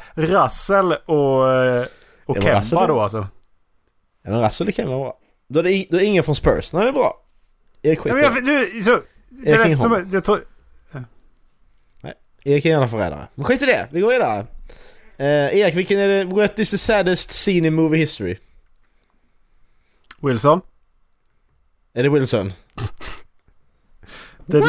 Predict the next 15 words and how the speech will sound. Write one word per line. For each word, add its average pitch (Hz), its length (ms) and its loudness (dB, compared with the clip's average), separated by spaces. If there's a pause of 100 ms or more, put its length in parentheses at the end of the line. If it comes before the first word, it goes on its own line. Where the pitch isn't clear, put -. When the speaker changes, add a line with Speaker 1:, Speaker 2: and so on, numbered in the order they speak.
(200)
Speaker 1:
ju, - 0 -
Speaker 2:
Wow! 466 420 2
Speaker 1:
det, 202 60 -12
det, 160 200 -12
alltså 156 240 0
det 160 100 -2
var, 160 360 0
den 147 200 -2
är 139 40 0
ju 131 100 0
ganska 196 340 0
sorglig, 127 300 0
är 98 80 -6
den. 104 140 -14 (640)
Speaker 2:
Ja, 104 240 -6